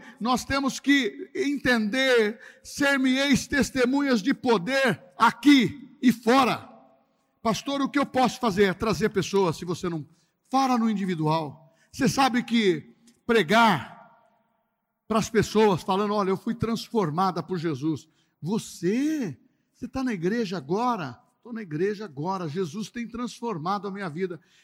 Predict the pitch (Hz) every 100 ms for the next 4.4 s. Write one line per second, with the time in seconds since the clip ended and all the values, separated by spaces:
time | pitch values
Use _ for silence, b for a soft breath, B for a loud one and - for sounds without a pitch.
0 | b 220 240 277 269 233 233 254 254 247
1 | - 240 196 277 240 - 220 - 240 170
2 | 185 202 B B B 285 285 214 - 294
3 | 370 - 415 440 403 381 370 381 392 392
4 | 381 349 370